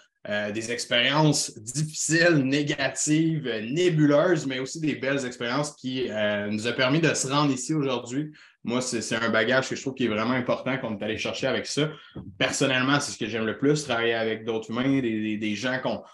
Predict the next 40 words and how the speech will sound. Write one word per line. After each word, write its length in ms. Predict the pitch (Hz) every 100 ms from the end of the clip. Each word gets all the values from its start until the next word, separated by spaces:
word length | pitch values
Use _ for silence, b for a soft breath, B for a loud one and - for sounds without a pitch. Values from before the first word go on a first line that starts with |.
| B
on 240 | 113 117 131
aide 140 | 139 131
à 80 | 117
se 60 |
développer, 440 | 117 113 113 113 139
on 180 | 117 120
aide 140 | 127
à 60 | 113
s'améliorer 480 | 117 110 107 110
en 160 | 123 104
vente, 240 | 117 139
puis 100 | -
c'est 140 | - 98
ça 160 | -
un 100 | 123 -
peu 100 | 135
la, 120 | 120 -
la 180 | - -
gestion 300 | - - 135
des 160 | 110
équipes 200 | 101 139
de 100 | 127
vente. 320 | 104 117 160 B B B -
Fait 140 | 120 120
que, 760 | - _ _ _ _ _ 107
juste 300 | 117 151 -
pour, 360 | 147 113 - - - _ _
pour 180 | - 117
mettre 280 | 131 160 156
la 120 | 117 -
table, 720 | 123 120 117 101 95 92 95 - _ -
tu 100 | 104
sais, 160 | 110
pour 240 | 113 98 -
que 80 | -
les 180 | 90
gens 180 | 98 117
comprennent 360 | 113 101 123 117
un 80 | 95
peu, 260 | 135 147